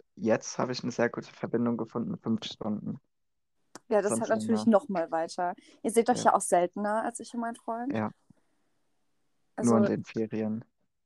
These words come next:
Speaker 2: Ja, ich sehe meinen Freund, Gott sei Dank, Halleluja, Amen, ähm, alle zwei Wochen.
Speaker 1: Hm.
Speaker 2: Und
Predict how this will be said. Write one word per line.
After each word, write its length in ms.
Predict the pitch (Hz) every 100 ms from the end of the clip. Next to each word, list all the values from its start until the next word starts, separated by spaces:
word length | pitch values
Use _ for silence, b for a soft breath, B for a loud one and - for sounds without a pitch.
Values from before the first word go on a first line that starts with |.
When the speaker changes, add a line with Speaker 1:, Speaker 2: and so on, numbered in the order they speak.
| _ -
Speaker 2:
Ja, 280 | 226 214 -
ich 140 | - -
sehe 100 | 233
meinen 220 | 214 214
Freund, 260 | - 214 -
Gott 220 | - 214 -
sei 160 | 247
Dank, 400 | 196 190 202 -
Halleluja, 580 | 220 220 214 208 202 202
Amen, 420 | - 196 202 226 - _ _ _ -
ähm, 420 | 202 196 190 - - - -
alle 240 | 208 202
zwei 180 | 202 196
Wochen. 340 | 175 165 220 277 _ _ _ _ -
Speaker 1:
Hm. 200 | 120 131 _ _ _ _ _ _
Speaker 2:
Und 460 | - 214 202 196 196